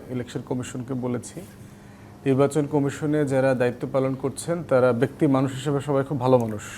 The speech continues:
মোটা দাগে কারো কোনো বদনাম সম্পর্কে আমরা আসলে জানি না। এখন প্রশ্ন হচ্ছে যে,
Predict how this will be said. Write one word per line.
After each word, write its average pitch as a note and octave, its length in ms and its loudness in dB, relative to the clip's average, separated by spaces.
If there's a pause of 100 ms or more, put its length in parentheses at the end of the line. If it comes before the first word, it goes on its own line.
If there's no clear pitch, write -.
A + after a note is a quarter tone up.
(440)
মোটা C#3+ 200 8
দাগে C3 240 6
কারো B2 200 4
কোনো B2+ 220 2
বদনাম A#2+ 340 2
সম্পর্কে C#3+ 420 -2
আমরা A#2+ 200 0
আসলে A#2+ 280 -6 (540)
জানি B2 280 8
না। G#2+ 140 -4 (680)
এখন B2+ 220 -2
প্রশ্ন E3+ 240 0
হচ্ছে D#3+ 500 6
যে, B2+ 380 2